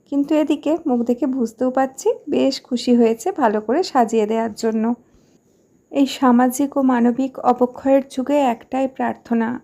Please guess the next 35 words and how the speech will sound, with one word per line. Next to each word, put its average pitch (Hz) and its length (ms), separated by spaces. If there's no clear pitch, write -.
আমার 240 240
সন্তান 240 680
যেন 262 260
মানুষের 226 520
মতো 226 240
মানুষ 214 400
হয়। 220 200
আপনারা 269 380
ওকে 294 280
আশীর্বাদ 247 520
করবেন, 233 520
ও 254 100
যেন 254 360
বড় 233 280
হয়ে 262 280
মানুষ 240 520
হিসাবে 269 340
মানুষের 233 440
পাশে 220 380
দাঁড়াতে 208 360
পারে। 214 320
আপনারাও 269 440
সবাই 277 400
খুব 294 380
ভালো 254 280
থাকুন, 285 500
সুস্থ - 440
থাকুন, 285 520
আনন্দে 269 460
থাকুনটা 302 420
সত্যি 269 380
বলতে 240 340
ইচ্ছা 240 340
করছে 247 440
না 233 200